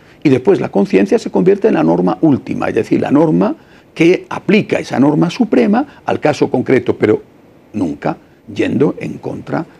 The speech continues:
de la norma suprema. Lo dice el Papa Francisco en la encíc-, en la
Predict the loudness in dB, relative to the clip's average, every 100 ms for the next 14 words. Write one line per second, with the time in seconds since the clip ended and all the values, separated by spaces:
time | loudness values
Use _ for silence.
0 | _ -16 -12 -2 0 2 0 -4 -6 -10
1 | -10 -6 -4 -6 -10 -18 -20 -20 _ 0
2 | 2 2 2 0 0 -4 -20 _ -12 -8
3 | -4 -2 -2 -2 -2 -4 -2 0 0 -2
4 | -12 -12 -10 -4 -6 -6 -10 -8 -6